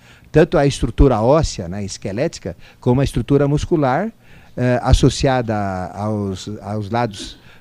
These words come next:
eh, laterais direito e esquerdo da cabeça, que dá essa habilidade, né,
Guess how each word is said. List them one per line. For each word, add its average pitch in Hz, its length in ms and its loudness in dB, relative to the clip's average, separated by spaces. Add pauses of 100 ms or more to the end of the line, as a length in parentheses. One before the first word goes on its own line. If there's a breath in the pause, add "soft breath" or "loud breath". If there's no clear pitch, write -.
eh, 113 200 -4
laterais 117 800 -4 (240 soft breath)
direito 127 320 2
e 120 40 -6
esquerdo 113 340 -4
da 147 120 -2
cabeça, 175 420 0
que 190 120 -2
dá 175 100 0
essa 170 160 2
habilidade, 135 540 -2
né, 110 220 -4